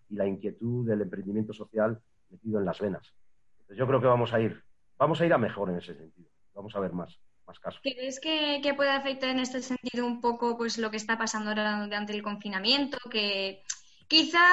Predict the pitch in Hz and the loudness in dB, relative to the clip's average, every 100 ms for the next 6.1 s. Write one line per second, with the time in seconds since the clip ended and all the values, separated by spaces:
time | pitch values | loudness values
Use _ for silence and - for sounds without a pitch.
0 | 370 359 - 339 339 330 311 302 294 277 | 10 10 8 4 2 2 0 2 2 2
1 | 277 285 277 247 240 254 254 240 240 233 | 2 2 2 2 2 2 2 2 2 2
2 | 240 220 226 - 247 247 233 240 240 233 | 2 0 0 0 0 0 0 2 2 0
3 | 220 226 220 214 214 - 185 190 - 302 | -2 -4 -2 -2 -4 -10 -14 -4 4 4
4 | 311 262 269 262 240 214 202 196 220 240 | 4 -2 0 2 2 -2 -4 -2 2 4
5 | 226 220 208 214 208 196 202 190 208 214 | 4 0 -4 -6 -8 -10 -8 -6 -8 -8
6 | 226 | -12